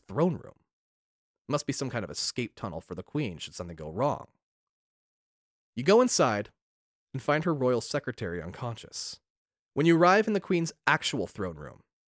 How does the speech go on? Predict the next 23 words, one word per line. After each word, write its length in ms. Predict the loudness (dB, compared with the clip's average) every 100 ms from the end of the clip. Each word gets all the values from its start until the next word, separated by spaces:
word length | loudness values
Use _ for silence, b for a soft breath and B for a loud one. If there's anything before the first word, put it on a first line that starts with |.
| _ _ _ _ -12
you 80 | -6
find 240 | -4 -2
her 100 | -2
lying 340 | -2 -2 -2 -4
on 100 | -4
the 60 |
ground, 480 | -4 -6 -8 -12 -16 _ _ _ _ _
dead. 280 | -10 -10 -16 _ _ _ _ _ _ _ _ _ _ _ _ _ _ _
Rao 240 | 0 0 0
is 120 | -2
there 160 | -8
too, 400 | -8 -8 -8 -8 _ _ _ _ _ _ _ -6
and 100 | -4
she 80 |
says 240 | -2 -2 -2
it 60 | -4
was 160 | -4
terrifying. 600 | 0 0 0 -4 -8 -10 _ _ _ _ _ _ _
A 40 | 0
monster 400 | 2 2 0 -2
was 100 | -2
chasing 360 | -6 -8 -10
her. 240 | -14 -18